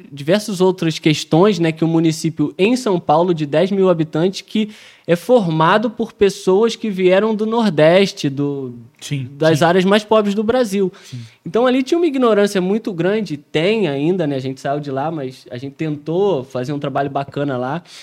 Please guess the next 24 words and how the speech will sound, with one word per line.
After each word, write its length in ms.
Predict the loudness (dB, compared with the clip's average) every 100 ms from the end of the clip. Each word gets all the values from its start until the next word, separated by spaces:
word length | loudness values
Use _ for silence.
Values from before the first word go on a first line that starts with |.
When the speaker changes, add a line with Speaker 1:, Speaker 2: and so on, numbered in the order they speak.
| -20 _
Speaker 1:
Inclusive 340 | -12 -8 -8
a 20 |
gente 180 | -6 -4
tava 140 | -4 -2
falando 280 | -2 -2
de 80 | 0
ameaça. 640 | 0 0 0 -2 -4 -10 -16 _ _ _ _ _ _ -14
Porque 280 | -6 -2 0
lá 500 | 0 0 -2 -4 _
a 80 | -10
gente 380 | -8 -6 -8 -10 _ _ _
mudou 480 | -2 0 2 2 0 -4
da 200 | -6 -6
ciência 480 | -4 -2 -2 -4 -8
pro 140 | -6
jornal. 540 | -4 -2 -2 -4 -8 _ _
Então 280 | -6 -6 -8
foi 240 | _ -4 -4
o 80 | -8
f-, 240 | -14 _ _ -10
é, 220 | -8 -10
jornal 520 | -8 -4 -2 -2 -2 -2
Fala 320 | -2 -2 -2
Coelho, 480 | 2 4 4 4